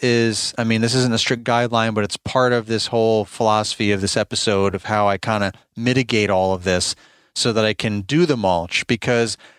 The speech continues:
I agree it's, it, it's, it's helpful for, uh, s-, um, nutrient retention, right? For, you know, people that have nice plants and bushes in their mulch beds, and it's not just a random,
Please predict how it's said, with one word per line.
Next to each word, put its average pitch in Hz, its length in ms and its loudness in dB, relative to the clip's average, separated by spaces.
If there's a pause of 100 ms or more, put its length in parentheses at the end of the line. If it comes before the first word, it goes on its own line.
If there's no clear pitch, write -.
(240)
I 113 140 0
agree 123 560 0
it's, - 320 -2
it, 123 180 0
it's, - 380 -2
it's 117 180 -2
helpful 151 580 0 (160)
for, 127 440 2
uh, 107 240 2
s-, - 260 -6
um, 95 400 0 (1200)
nutrient 139 540 2
retention, 143 760 0
right? 117 320 0
For, 104 220 -2 (160)
you 113 80 -2
know, 95 100 0
people 127 240 -2
that 113 140 2
have 117 340 0
nice 113 280 -2
plants 113 360 -2
and 110 140 -8
bushes 113 400 0 (240)
in 113 80 -4
their 110 80 0
mulch 110 340 0
beds, 113 240 0
and 107 80 -4
it's 104 140 -6
not 110 180 0
just 117 220 -2
a - 20 2
random, 104 640 0